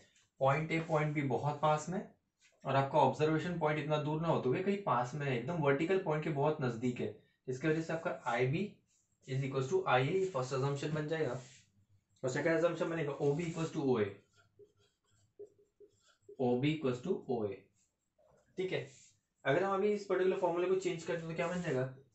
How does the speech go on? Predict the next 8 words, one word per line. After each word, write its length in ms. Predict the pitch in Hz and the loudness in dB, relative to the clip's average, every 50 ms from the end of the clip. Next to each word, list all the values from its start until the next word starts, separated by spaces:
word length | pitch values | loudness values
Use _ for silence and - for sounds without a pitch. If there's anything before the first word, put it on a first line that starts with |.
| _ _ | _ _
refractive 440 | 135 139 139 147 165 165 165 196 190 | 0 0 2 2 0 0 2 2 2
index 280 | 180 185 - - - 175 | 2 2 -2 -4 -2 2
of 180 | 175 175 175 - - - _ _ _ _ _ _ _ | 2 2 2 0 -6 -16 _ _ _ _ _ _ _
medium 420 | 139 135 135 143 156 190 175 160 156 | -2 0 0 0 2 2 0 2 0
with 140 | 156 160 165 | 0 -2 -4
respect 380 | 160 - - 175 175 170 - | -6 -6 -4 -4 -4 -4 -2
to 120 | 185 180 175 | -2 0 0
air, 160 | 151 120 | 0 -2